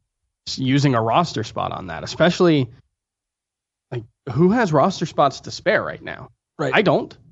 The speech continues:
Speaker 1: in any of my leagues, really.
Speaker 2: Yeah,
Speaker 1: Right.
Speaker 2: yeah. It's,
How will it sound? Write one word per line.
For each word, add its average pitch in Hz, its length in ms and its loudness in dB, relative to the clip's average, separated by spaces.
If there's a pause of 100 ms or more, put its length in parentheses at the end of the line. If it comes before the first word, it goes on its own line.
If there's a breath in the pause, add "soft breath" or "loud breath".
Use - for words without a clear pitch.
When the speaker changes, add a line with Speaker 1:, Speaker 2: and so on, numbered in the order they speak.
(340)
Speaker 1:
in 131 140 -4
any 185 180 2
of 113 80 -4
my - 120 -12
leagues, 101 260 -12
really. 64 320 -10 (340)
Speaker 2:
Yeah, 131 580 4
Speaker 1:
Right. 127 100 -10
Speaker 2:
yeah. 131 320 4
It's, - 480 -8